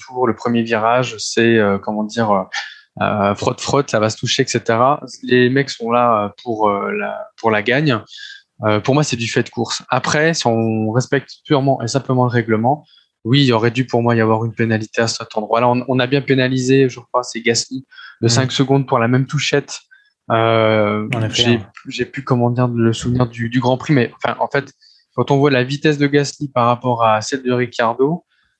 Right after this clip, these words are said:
Speaker 1: euh, et l'impact que ça a eu, euh, on se dit qu'effectivement, il y a deux poids, deux mesures. Il y a des Grands Prix où on n'appelle pas les mêmes règles des, pour les mêmes, euh, les mêmes fautes, en fait.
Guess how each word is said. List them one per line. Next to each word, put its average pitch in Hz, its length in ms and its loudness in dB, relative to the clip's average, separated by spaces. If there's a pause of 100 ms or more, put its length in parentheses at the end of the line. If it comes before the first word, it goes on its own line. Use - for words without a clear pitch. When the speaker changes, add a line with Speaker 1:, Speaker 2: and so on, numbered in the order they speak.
(120)
Speaker 1:
euh, 110 460 2
et 131 120 2
l'impact 123 400 -2
que 135 100 0
ça 117 220 2
a 113 100 2
eu, 175 300 -2 (680)
euh, 107 180 0
on 107 180 0
se 107 80 -6
dit 131 120 -4
qu'effectivement, 123 420 0
il 131 60 4
y 113 40 4
a 104 40 4
deux 113 120 2
poids, 123 160 0
deux 120 120 2
mesures. 123 320 2
Il - 20 2
y 127 40 2
a - 20 2
des 117 100 0
Grands 127 160 0
Prix - 340 -4
où 123 100 2
on 113 40 2
n'appelle 113 280 -4 (140)
pas 139 120 -2
les 139 100 4
mêmes 131 320 2
règles 139 400 0
des, 104 840 0 (220)
pour 113 140 -2
les 113 120 2
mêmes, 123 240 0
euh, 107 260 0
les 110 80 -2
mêmes 117 200 -2
fautes, 123 220 -8
en 107 140 -8
fait. - 100 -18